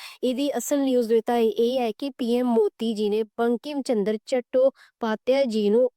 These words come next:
ਬੰਕਿਮ ਦਾ ਕਹਿ ਕੇ ਸੰਬੋਧਨ ਕੀਤਾ। ਬੰਕਿਮ ਦਾ ਦਾ ਅਰਥ ਹੁੰਦਾ ਹੈ ਕਿ ਭਰਾ ਸਾਡੇ ਬਰਾਬਰ ਹੀ। ਤੇ ਇਸ ਗੱਲ ਦਾ ਸਭ ਤੋਂ ਵੱਧ ਵਿਰੋਧ ਬੰਗਾਲ ਦੇ ਵਿੱਚ ਜੋ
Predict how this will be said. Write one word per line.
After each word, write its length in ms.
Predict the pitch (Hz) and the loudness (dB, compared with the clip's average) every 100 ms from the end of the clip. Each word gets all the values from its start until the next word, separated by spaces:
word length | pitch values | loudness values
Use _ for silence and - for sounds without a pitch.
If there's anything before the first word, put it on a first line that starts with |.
| 226 | -4
ਬੰਕਿਮ 580 | 214 247 233 285 285 226 | 0 0 0 0 0 0
ਦਾ 240 | 214 220 | 0 -2
ਕਹਿ 160 | 247 214 | -2 -2
ਕੇ 140 | 247 | -2
ਸੰਬੋਧਨ 580 | 247 269 226 208 190 185 | -2 0 2 4 2 0
ਕੀਤਾ। 400 | - 190 - 190 - - - 202 | -2 -4 -4 -10 -12 -20 -14 -4
ਬੰਕਿਮ 460 | 247 247 277 269 | 0 0 0 0
ਦਾ 220 | 233 214 | 2 0
ਦਾ 120 | 214 240 226 | 0 -4 -4
ਅਰਥ 200 | 226 - | -6 -2
ਹੁੰਦਾ 220 | 240 208 214 | -2 0 0
ਹੈ 180 | 233 | -2
ਕਿ 160 | 233 254 | -2 -4
ਭਰਾ 340 | - 247 214 | -4 -4 -4
ਸਾਡੇ 400 | 214 233 208 214 | -4 -6 -4 -4
ਬਰਾਬਰ 440 | 208 214 190 208 202 | -2 -4 -4 -4 -4
ਹੀ। 240 | 202 226 - _ _ _ | -2 -4 -4 _ _ _
ਤੇ 80 | 285 | -6
ਇਸ 240 | 277 277 - - | -4 -4 -6 -4
ਗੱਲ 200 | 262 226 | -2 -2
ਦਾ 240 | 214 226 254 - - | -4 -6 -8 -12 -20
ਸਭ 160 | - 262 - | -8 -8 -2
ਤੋਂ 140 | 294 | 0
ਵੱਧ 300 | 240 220 - 262 | 2 0 0 0
ਵਿਰੋਧ 380 | 233 214 202 196 254 - _ 226 | 2 4 4 2 -2 -4 _ 0
ਬੰਗਾਲ 600 | 254 226 220 214 226 226 | 2 2 2 2 2 2
ਦੇ 140 | 233 | 0
ਵਿੱਚ 260 | 214 - 226 | 0 -4 0
ਜੋ 240 | 233 | 4